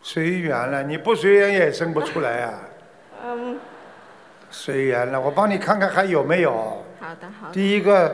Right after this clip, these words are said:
Speaker 1: 掉了是个儿子，接下来还能再生，你要吃全素。
Speaker 2: 哦，好。
Speaker 1: 不吃全素生不出来的。
Speaker 2: 好的，好的。
Speaker 1: 而且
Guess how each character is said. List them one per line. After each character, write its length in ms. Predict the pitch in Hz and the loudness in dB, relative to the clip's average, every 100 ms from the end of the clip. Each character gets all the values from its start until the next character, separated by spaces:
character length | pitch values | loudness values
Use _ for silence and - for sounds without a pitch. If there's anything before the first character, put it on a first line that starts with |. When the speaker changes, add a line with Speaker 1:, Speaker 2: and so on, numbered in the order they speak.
| - - - | -4 -12 0
Speaker 1:
掉 200 | 208 180 | 2 2
了 100 | 175 | 0
是 160 | - | -2
个 100 | 165 | 0
儿 240 | 160 131 156 | 0 2 -2
子， 380 | 147 143 120 104 - - - - - _ _ _ | -2 -6 -6 -8 -14 -20 -20 -20 -20 _ _ _
接 160 | - 185 | -4 -2
下 220 | 165 185 | 4 4
来 360 | 165 170 170 - | 4 4 2 -2
还 160 | - 160 | -6 -4
能 200 | 170 170 | -2 0
再 160 | 170 | 0
生， 420 | 139 - 165 160 - - - - | 0 -2 -2 -2 -6 -14 -18 -6
你 120 | 156 | 0
要 120 | 180 | 0
吃 160 | 180 196 | -2 -6
全 260 | 156 165 | -4 -4
素。 380 | 175 196 151 107 - - - - - | -4 -6 -6 -8 -14 -20 -20 -20 -14
Speaker 2:
哦， 80 | 220 | -12
好。 160 | 185 - - | -12 -18 -10
Speaker 1:
不 80 | 190 | -6
吃 160 | 196 | -4
全 220 | 202 170 175 | 0 0 0
素 100 | 180 | -2
生 220 | 190 190 | -4 -4
不 80 | 180 | -4
出 160 | 180 | -2
来 180 | 156 131 | 0 0
的。 220 | 147 117 - - - | -2 -4 -6 -18 -14
Speaker 2:
好 120 | 214 208 | -12 -10
的， 120 | 214 | -10
好 140 | 220 | -6
的。 60 | 196 | 0
Speaker 1:
而 80 | 190 | 0
且 440 | 185 165 160 165 | 2 2 2 0